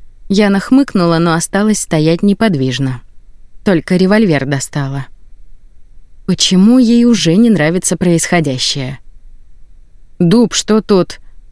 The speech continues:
«Ой». Наверное, вышедшему на крыльцо мужчине не понравилось,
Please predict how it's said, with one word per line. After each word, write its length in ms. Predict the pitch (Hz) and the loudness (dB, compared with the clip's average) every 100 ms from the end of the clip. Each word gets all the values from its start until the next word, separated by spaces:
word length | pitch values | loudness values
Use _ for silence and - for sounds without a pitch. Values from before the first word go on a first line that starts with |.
| - - - | -20 -20 -10
«Ой». 380 | - 208 151 - - - - - - - - - 180 | 0 2 0 -4 -16 -20 -20 -20 -20 -20 -20 -8 -2
Наверное, 640 | 165 143 156 160 160 160 | 0 2 2 2 0 0
вышедшему 600 | 165 - 151 - 160 156 | -2 -2 -2 -2 0 0
на 100 | 156 | 0
крыльцо 380 | 160 160 - 160 | 0 -2 0 0
мужчине 420 | 160 - 240 190 | 0 0 2 2
не 140 | 160 | 0
понравилось, 640 | 170 165 185 196 165 160 | 0 0 2 2 0 0